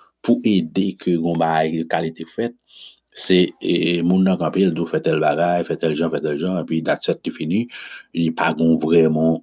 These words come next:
on swivi k ap fèt. Sa vin fè, euh, anpil moun pa vle envesti nan sinema ayisyen. Sinema ayisyen pa vin janm rive lwen, pa janm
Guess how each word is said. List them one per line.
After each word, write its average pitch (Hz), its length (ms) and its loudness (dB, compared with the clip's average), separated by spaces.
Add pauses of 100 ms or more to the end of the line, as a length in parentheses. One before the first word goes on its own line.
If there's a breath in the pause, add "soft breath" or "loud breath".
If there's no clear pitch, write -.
on 85 160 -2
swivi 87 640 -4
k - 140 -6
ap - 100 -10
fèt. 143 300 -2 (160)
Sa 120 160 0
vin 82 160 -2
fè, 95 180 0 (540 loud breath)
euh, 92 320 2
anpil 104 240 2
moun 101 240 2
pa 82 160 4
vle 85 200 4
envesti 80 360 0
nan 78 140 -4
sinema 78 380 -4
ayisyen. - 600 -8
Sinema - 340 -2
ayisyen 82 220 -6
pa 80 120 0
vin 80 200 0
janm 80 200 0
rive 80 200 0
lwen, 117 320 -2
pa 78 160 -2
janm 80 300 -4